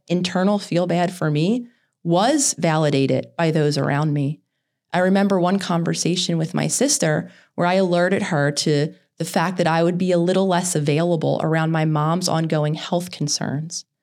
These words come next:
When I communicated that message to her, I was met with an immediate shrieking, "How can you do this to me?" Right? In that moment, that guilt I already felt in relaying that message was now validated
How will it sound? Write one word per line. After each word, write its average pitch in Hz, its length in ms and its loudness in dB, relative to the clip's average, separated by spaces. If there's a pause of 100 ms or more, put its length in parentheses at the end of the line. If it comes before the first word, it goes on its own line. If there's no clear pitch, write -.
(360)
When 180 140 0
I 175 80 0
communicated 196 640 2
that 165 160 0
message 185 400 -2
to - 80 -6
her, 147 440 -4 (360)
I 180 140 2
was 196 200 2
met 185 340 2
with 180 200 0
an 175 80 0
immediate 180 960 2
shrieking, 214 760 0 (440)
"How 226 180 2
can 269 200 0
you 226 120 4
do 190 300 2
this 165 280 2
to - 140 -6
me?" 143 380 -4 (880)
Right? 185 240 -2
In 220 180 4
that 226 220 2
moment, 185 500 2
that 180 420 -2
guilt 208 300 2
I 165 140 0
already 185 340 2
felt 185 420 0
in 165 160 0
relaying 170 500 2
that 156 160 0
message 165 520 0
was 165 160 0
now 214 200 0
validated 160 880 0